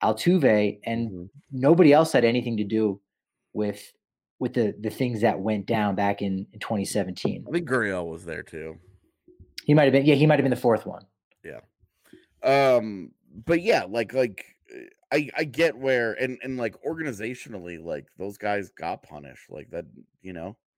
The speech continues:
Speaker 2: like, the G M was fired, the manager was fired, they had a couple of other employees that got fired along the way. Like, there was some accountability,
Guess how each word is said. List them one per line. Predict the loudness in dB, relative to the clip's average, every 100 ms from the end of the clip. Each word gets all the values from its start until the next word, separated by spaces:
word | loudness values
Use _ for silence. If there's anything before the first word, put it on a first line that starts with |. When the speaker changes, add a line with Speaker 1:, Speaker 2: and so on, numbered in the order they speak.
| _ _ _ _ _ _ _
Speaker 2:
like, | -4 -2 -4
the | -12
G | -10 -6
M | -4 -4
was | -8
fired, | -8 -2 -2 -2
the | -6
manager | -8 -6 -6 -8 -8
was | -10
fired, | -8 -2 0 -2 -4
they | -10
had | -10 -8 -8
a |
couple | -10 -14 -10 -10
of | -8
other | -6 -4
employees | -6 -8 -8 -6 -8 -8
that | -10
got | -8 -8
fired | -4 -2 -2
along | -4 -8 -10 -10
the | -10
way. | -8 -8 -8
Like, | -10 -12
there | -8 -8
was | -8 -12 -12
some | -8 -6 -6
accountability, | -10 -10 -8 -6 -6 -4 -4 -4